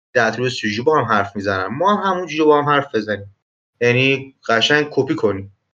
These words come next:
حالا این نیازمند اینه که شما یه سری گرامر بلد باشی، یه سری، اه، بک‌گراند توی زبان داشته باشی، ولی اگه بخوای ارتباط مؤثر برقرار کنی، شما باید گوش بدی ببینی آقا طرف چجوری ارتباط برقرار می‌کنه.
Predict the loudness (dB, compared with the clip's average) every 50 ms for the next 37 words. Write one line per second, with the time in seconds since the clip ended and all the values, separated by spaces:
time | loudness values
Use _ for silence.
0 | _ _ _ _ _ _ _ _ _ _ _ _ _ _ 2 4 4 4 4 0
1 | -4 -4 -2 -2 0 0 2 2 2 2 2 2 0 0 0 -2 -4 -4 -6 -6
2 | -4 -4 -2 -2 0 0 -2 -2 -4 -8 _ -4 -4 -4 -2 2 2 4 4 4
3 | 2 2 0 0 2 2 2 4 4 2 2 2 0 0 2 0 0 0 0 0
4 | 0 2 0 0 0 0 0 0 2 2 0 -2 -2 -6 -12 -18 -20 -20 _ _
5 | -4 -4 -2 0 2 0 0 0 2 2 2 2 0 -2 -2 0 2 2 2 0
6 | -2 -4 0 0 2 2 2 2 2 2 0 0 4 4 4 4 4 2 -2 -2
7 | -2 2 4 4 6 4 4 2 0 0 0 0 0 0 0 2 2 2 2 2
8 | 0 0 0 -2 0 0 0 0 0 -2 0 2 2 2 2 2 2 4 4 4
9 | 4 4 2 2 4 4 4 4 4 0 0 0 -2 0 2 2 2 0 -2 -8
10 | -12 -8 -6 -2 -2 -2 -2 -2 -4 -4 -4 -2 -2 0 2 2 2 2 2 -2
11 | -2 -2 -2 -4 -4 -4 -4 -2 -2 -2 2 2 2 2 2 2 2 2 2 0
12 | -2 -4 -6 -8 -8 -8 -8 -10